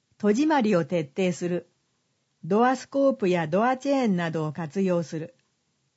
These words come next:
自宅内に多額の現金を保管しない。しっかりと自宅の防犯対策を行うとともに、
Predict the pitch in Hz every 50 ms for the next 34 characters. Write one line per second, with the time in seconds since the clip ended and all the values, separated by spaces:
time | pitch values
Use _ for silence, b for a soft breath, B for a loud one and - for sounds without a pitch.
0 | _ _ _ _ _ _ - 147 196 226 208 285 294 285 302 311 294 285 247 214
1 | 185 170 165 165 - 196 202 233 269 269 277 277 269 269 262 240 269 269 262 247
2 | 240 269 269 254 233 190 165 151 165 170 175 208 196 208 208 196 - 185 175 170
3 | 165 165 - _ _ _ _ _ _ _ _ _ _ _ _ _ _ _ _ _
4 | _ _ _ _ _ _ - - 214 208 202 - - 277 262 247 - - 202 185
5 | 165 165 202 202 269 269 269 285 277 269 254 226 247 262 277 269 269 277 277 269
6 | 262 - 269 269 269 - 247 208 - - 185 175 170 175 170 - 220 214 214 208
7 | 208 202 208 196 180 190 180 180 175 175 180 180 -